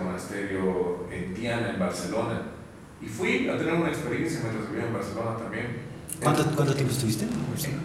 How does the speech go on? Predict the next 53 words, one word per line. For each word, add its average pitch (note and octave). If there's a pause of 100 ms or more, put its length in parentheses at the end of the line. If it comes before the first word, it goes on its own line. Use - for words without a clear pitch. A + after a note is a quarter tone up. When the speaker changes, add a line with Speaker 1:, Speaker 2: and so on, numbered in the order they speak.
Speaker 1:
En, -
en -
más G2+
de -
un -
año. - (280)
Speaker 2:
En A2
España, A2
¿verdad? G#2
Speaker 1:
Más F#2
de F#2+
un F#2
año, -
Speaker 2:
Ujú. G2+
Speaker 1:
sí. E2+ (880)
Pero B2+
ese, A#2+
uf, -
ese, A2+
pero A#2
ese, A#2+
ese, -
ese C3+
vivir A#2+
en A#2
España A2+
realmente A2
ha G#2+
sido A2
una, G#2+
un A#2+
de A2
todo, B2+
así -
te G#2+
digo, A2+
de G#2+ (120)
todo, B2
o -
sea, - (380)
uf. E4+ (600)
Speaker 2:
Te G#2+
ha G#2+
marcado. A2
Speaker 1:
Eh, G2
me A#2
ha A#2
marcado A2+
todo, A2
o -
sea, A2+
no A#2+
solamente A2+